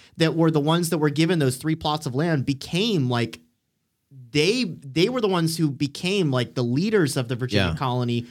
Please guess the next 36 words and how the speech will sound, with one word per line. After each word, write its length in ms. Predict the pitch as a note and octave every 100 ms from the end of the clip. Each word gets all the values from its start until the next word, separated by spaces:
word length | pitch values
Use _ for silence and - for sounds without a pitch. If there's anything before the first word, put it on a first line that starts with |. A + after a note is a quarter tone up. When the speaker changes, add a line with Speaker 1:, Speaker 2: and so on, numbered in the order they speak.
| -
Speaker 1:
when 320 | - D3 D#3+ D#3
it 240 | D3+ C#3+
became 460 | D3 C3 D#3 C#3+ C#3+
a, 220 | C3+ A#2+ B2+
a 140 | B2
royal 380 | A#2+ C#3+ D3+ C3
chartered 360 | - C#3 C3
colony 360 | - C3+ C3 B2+
in 60 | A#2
the 80 | A2+
sixteen 360 | C#3+ - B2+
twenties. 400 | A2 E3+ F3 G#2
Like, 180 | A#2 A2+
they 160 | C3 F#3
were 180 | G#3 D#3+
the, 180 | C#3 B2
the 120 | B2
political 400 | - D#3 D#3 C3
leaders 360 | B2+ F#3+ F3 A#2
of 140 | G2
it 220 | A2 -
going 280 | B2 B2 A#2
forward. 540 | - G3+ D3 G2 - -
Speaker 2:
Well, 80 | E3+
you 160 | G3
said 400 | G#3+ F#3+ B2 -
give 380 | - C#3+ D#3+ C#3
motivation, 840 | B2+ B2+ A2+ F2 A#2+ B2 - F2+ E2+
and 160 | F2
I 40 | A#2
don't 140 | A#2+
think 200 | - -
you're 120 | G2
incorrect, 520 | G2+ - B2 B2+ - -
but 140 | G#2
I, 140 | A2